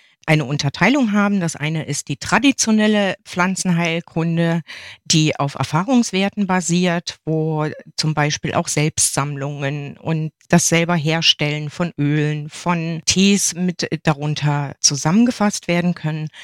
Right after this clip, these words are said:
und der sogenannten rationalen Pflanzenheilkunde. Hier, wie Sie erwähnt haben, werden die gleichen Anforderungen an die Stoffe beziehungsweise an die Pflanzen zugrunde gelegt für eine Zulassung dann als ein pflanzliches Arzneimittel.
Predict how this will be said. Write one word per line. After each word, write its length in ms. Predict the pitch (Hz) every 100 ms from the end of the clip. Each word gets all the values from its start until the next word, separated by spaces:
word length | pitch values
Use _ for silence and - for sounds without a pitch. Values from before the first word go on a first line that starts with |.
| - -
und 180 | - 175
der 60 | 165
sogenannten 540 | 156 156 151 147 139
rationalen 1160 | 147 - 160 - - 147 135 120 - 120 - - _
Pflanzenheilkunde. 1200 | - 131 120 - 123 123 - - - - - - - - - _
Hier, 600 | _ 185 220 240 262 262 -
wie 180 | 151 160
Sie 120 | 156
erwähnt 440 | 135 156 220 226
haben, 500 | 190 185 185 185 170
werden 200 | 151 156
die 120 | 156 139
gleichen 920 | 139 139 170 220 - 214 202 208 208 - - -
Anforderungen 1000 | 147 202 - - 170 165 156 156 160 -
an 140 | 147
die 120 | 135
Stoffe 640 | 131 - 165 - 185 175 175 -
beziehungsweise 640 | 147 - 147 151 147 147
an 80 | 123
die 80 | 135
Pflanzen 500 | - 151 165 - 175 -
zugrunde 420 | 175 - 160 151
gelegt 540 | 156 147 143 - - -
für 340 | - 156 135
eine 220 | 147 139
Zulassung 680 | - - 160 151 147 143 143
dann 240 | 127 139 -
als 180 | 135 -
ein 180 | 143
pflanzliches 640 | - 139 120 - 113 123 -
Arzneimittel. 580 | 127 - 113 120 131